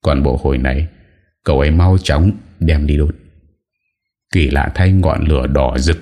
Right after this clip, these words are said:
như màu máu. Sáng hôm sau, tiếng kèn kêu liên hồi, tiếng người mỗi lúc một nhộn nhịp.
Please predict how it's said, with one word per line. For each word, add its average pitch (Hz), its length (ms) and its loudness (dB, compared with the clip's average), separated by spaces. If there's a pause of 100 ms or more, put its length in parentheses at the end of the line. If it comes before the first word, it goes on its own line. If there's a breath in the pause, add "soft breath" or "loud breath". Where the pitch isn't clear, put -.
như 120 200 4
màu 82 200 2
máu. 71 320 -2 (1500)
Sáng - 220 -4
hôm 76 120 0
sau, 71 320 -4 (580)
tiếng 131 240 2
kèn 67 300 -2
kêu 101 200 4
liên 131 200 4
hồi, 76 280 2 (540)
tiếng 110 180 2
người 73 260 2
mỗi 101 340 0
lúc 185 240 -2
một 69 220 0
nhộn - 180 -2
nhịp. 64 180 -4